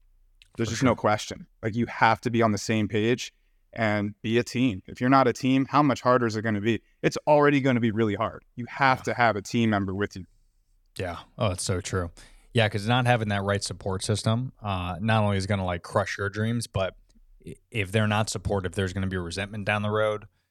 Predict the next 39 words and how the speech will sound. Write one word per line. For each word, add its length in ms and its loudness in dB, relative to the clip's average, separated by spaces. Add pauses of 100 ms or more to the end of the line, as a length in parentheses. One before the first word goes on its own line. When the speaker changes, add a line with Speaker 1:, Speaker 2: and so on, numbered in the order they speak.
(240)
Speaker 2:
And 120 -6
then, 280 -6
you 120 -6
know, 180 -8 (140)
that's 240 -6
why 100 2
you 80 -2
look 180 -4
at 60 -4
a 60 -10
lot 200 -2
of 60 -6
couples, 300 -4
they 120 -8
end 140 -6
up 120 -10
getting 180 -8
divorced 420 -4
after 240 -6
four, 220 -8
five, 240 -6
six 240 -8
years 260 -2
is 100 -12
because 400 -8 (360)
the 120 -6
other 140 -4
person 580 -4
was 160 -8
held 280 -4
back 240 -6
from 200 -10
doing 300 -6
really 280 -2
what 180 -8
they 140 4
wanna 260 -2
do. 280 0
And, 180 -8